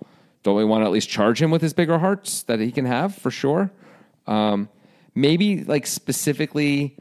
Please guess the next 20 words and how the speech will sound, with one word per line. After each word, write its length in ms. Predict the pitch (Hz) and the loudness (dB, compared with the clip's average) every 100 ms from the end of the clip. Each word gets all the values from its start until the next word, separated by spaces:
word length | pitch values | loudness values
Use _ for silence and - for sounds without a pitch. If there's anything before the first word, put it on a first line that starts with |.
| _ - | _ -4
we 80 | |
could 160 | 147 156 | 0 0
decide 400 | 117 - 110 123 | 0 0 2 2
as 180 | 127 107 | 0 2
Liv, 180 | 120 95 | 0 2
like, 160 | 98 | -2
the 100 | 98 | -2
king 220 | - 117 | -4 -4
high 180 | 110 113 | -2 -2
flush 300 | 110 117 117 | 0 -2 -2
or 40 | 117 | -4
something 240 | 113 107 | -4 -2
like 160 | 101 90 | -2 -2
that 180 | 104 - | -4 -4
to 80 | |
check, 380 | - - 104 - - | -6 -4 -4 -6 -6
I 100 | 87 | -8
guess. 580 | - 85 87 - - - _ _ _ | -4 -6 -4 -8 -10 -14 _ _ _
But, 140 | 92 95 | -2 0
like, 400 | 98 90 - | 0 -2 -10